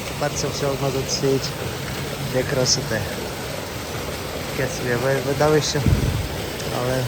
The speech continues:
така культура людей. Я сьогодні зайшов, тому що, як ви знаєте, я люблю деколи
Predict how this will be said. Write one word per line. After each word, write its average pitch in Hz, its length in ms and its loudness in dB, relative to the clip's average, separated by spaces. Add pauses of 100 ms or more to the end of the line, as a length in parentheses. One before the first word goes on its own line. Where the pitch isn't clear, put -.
(1500)
така 131 240 2
культура 123 440 4 (760)
людей. 120 280 2 (3500)
Я 170 160 8
сьогодні 175 300 4
зайшов, 175 460 4
тому 170 180 2
що, 160 500 10 (100)
як 147 120 2
ви 147 80 2
знаєте, 156 320 4
я 147 60 4
люблю 151 440 4
деколи 151 300 4